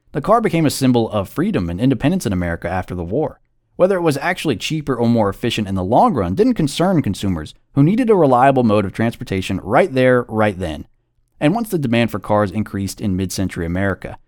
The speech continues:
the demand for public transport decreased, which in turn increased the potential cost of any major public transport project. Not only would you have to pay for the construction itself, you'd also have to reconstruct and redesign part or all of an existing city that was already catering to the automobile.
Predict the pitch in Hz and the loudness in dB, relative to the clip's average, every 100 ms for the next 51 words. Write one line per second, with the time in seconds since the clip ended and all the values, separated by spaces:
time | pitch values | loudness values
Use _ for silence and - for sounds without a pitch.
0 | _ - 127 123 170 196 - 135 120 113 | _ -4 2 4 4 2 -2 -2 0 0
1 | 110 107 95 - 104 92 117 139 - 73 | -2 -4 -4 -4 -4 -2 0 0 -4 -14
2 | - - _ _ - 127 110 107 123 151 | -18 -20 _ _ -4 -4 -2 0 2 4
3 | 113 101 101 98 101 92 - 101 87 - | 2 -2 -4 -6 -6 -6 -4 -4 -4 0
4 | 160 135 - _ _ - 170 233 185 147 | 2 2 -4 _ _ -6 -2 2 2 2
5 | 135 - 107 107 - 90 - 95 - 120 | 2 0 0 -2 -4 -6 -6 -8 -2 0
6 | 175 160 - _ _ _ _ - 131 147 | 0 -4 -12 _ _ _ _ 0 4 6
7 | 147 123 113 110 110 - - 110 123 120 | 4 2 0 -2 -2 -6 -4 0 2 2
8 | 110 104 101 101 107 110 104 - 85 82 | 0 -4 -4 -2 -2 0 -2 -2 -6 -6
9 | _ _ _ - 175 190 185 151 120 113 | _ _ _ 0 2 2 2 2 2 0
10 | 131 113 - 113 110 101 98 95 92 90 | 2 0 0 -2 0 -2 -2 -2 -2 -4
11 | - 143 190 120 - 135 190 143 110 107 | 0 0 2 -2 0 2 2 2 0 0
12 | 98 101 - 90 - 185 - - _ - | -2 -4 -4 -6 -4 -4 -4 -8 _ -6
13 | 120 127 151 170 147 131 - 117 110 107 | -2 0 2 4 4 0 0 0 2 2
14 | 104 104 - 110 107 95 101 92 104 98 | 2 0 -4 -4 -2 -2 0 -2 -4 -6
15 | - | -10